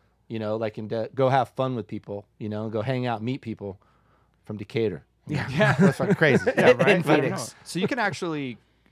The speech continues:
Speaker 3: and this is gonna be, I guess, the equivalent of a barrel. So you can actually cellar a keg for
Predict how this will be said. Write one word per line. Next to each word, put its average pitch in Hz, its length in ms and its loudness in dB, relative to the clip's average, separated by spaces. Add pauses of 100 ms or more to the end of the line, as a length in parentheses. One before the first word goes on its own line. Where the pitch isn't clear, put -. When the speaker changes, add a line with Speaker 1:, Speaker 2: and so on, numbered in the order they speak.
(560)
Speaker 3:
and 131 180 -10
this 120 100 -12
is - 60 -16
gonna 127 120 -8
be, 117 180 -8
I 120 40 -10
guess, 117 160 -10
the 117 60 -10
equivalent 113 360 -8
of 107 60 -12
a 104 40 -16
barrel. 123 280 -2
So - 140 -12
you 156 60 -8
can 202 100 -6
actually 131 240 -8
cellar 120 480 -6
a 110 60 -14
keg 131 480 -6
for 104 340 -14